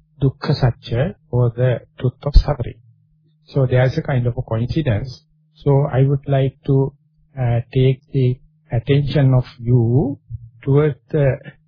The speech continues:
concept of death in the Buddhist perspective. When the Prince Siddhartha was brought up, and he was in the princely family, kingly family, and he was cut off from the, all the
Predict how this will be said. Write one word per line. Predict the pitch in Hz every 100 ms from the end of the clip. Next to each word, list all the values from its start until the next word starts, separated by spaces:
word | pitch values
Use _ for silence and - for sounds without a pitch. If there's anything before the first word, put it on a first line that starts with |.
| _
concept | - 139 135 147 - 151
of | 120 -
death | 143 - _ - _ -
in | 135 135
the | 147 135 - _ _ _
Buddhist | 135 135 160 175 -
perspective. | 151 117 - 110 - - 101 _ _ _ _ _ _ _ _ _ _ _ _ -
When | 143 156
the | 151 147 139 -
Prince | - 147 139
Siddhartha | 143 135 165 165 165 170
was | 160 156 -
brought | - 139 147
up, | 123 - - - _ _ _ _ -
and | 131 131
he | 135 139
was | 151 156 -
in | 139 143
the | 151
princely | - 135 135 - 147
family, | 135 120 131 131 98 - _ _ _ -
kingly | - 165 170 170 143
family, | 123 123 139 127 131
and | 127 131 135 131 _ _ - -
he | 147 151
was | 151 156 156 -
cut | 135 147
off | 147 147
from | 160 151
the, | 160 151
all | 131 131 151 156
the | 151 165 147